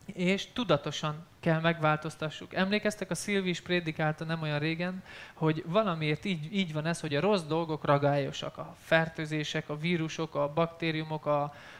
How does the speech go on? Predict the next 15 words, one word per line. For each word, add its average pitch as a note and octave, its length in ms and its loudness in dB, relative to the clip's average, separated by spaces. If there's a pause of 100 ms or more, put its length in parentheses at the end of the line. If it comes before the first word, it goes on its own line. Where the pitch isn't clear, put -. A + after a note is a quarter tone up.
(120)
különböző D3+ 540 2
betegségek, F3+ 840 2 (160)
semmit F#3+ 440 2
nem D#3 200 -2
kell D3 160 2
csináljál, E3+ 420 2
csak - 200 -4
ott D#3+ 140 -2
kell D3+ 180 2
a D#3 80 -4
közelébe C#3+ 500 0
legyél, D3+ 300 2
és D3 180 -4
rád D3 280 6
ragad, C#3 260 0